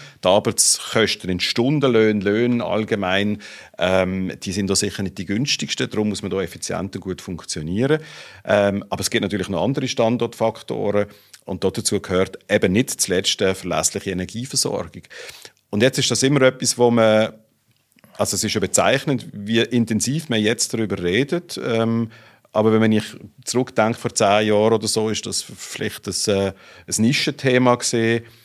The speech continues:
Warum? Ja, erstens, weil die Preise gestiegen sind und zweitens den Leuten bewusst worden ist, äh, es gibt einfach, äh, einen Dreiklang bei der Energie, oder? Sie muss sicher sein,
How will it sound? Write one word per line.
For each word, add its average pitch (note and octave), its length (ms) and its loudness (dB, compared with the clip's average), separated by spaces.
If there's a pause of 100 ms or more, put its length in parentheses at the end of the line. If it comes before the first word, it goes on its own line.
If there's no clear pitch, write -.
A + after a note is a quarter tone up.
(140)
Warum? B2 600 2 (220)
Ja, G#2+ 240 4
erstens, A2 520 0
weil G2 180 -2
die - 160 -8
Preise A#2+ 180 -4
gestiegen A#2+ 360 -4
sind A2+ 180 -4
und G#2 100 -6
zweitens F#2+ 300 -4
den G2+ 120 -4
Leuten F#2+ 120 -4
bewusst G2 400 -6
worden A2+ 300 4
ist, G#2+ 240 -2 (440)
äh, G2+ 280 2
es F2 140 -2
gibt G2 180 -2
einfach, G2+ 400 0
äh, G2+ 40 2
einen F#2 400 -2
Dreiklang B2 720 0
bei A#2 60 -6
der G#2+ 100 -4
Energie, A2+ 580 -2
oder? A2+ 220 0
Sie G#2+ 140 -6
muss G2 320 -8
sicher - 560 -6
sein, A#2+ 340 0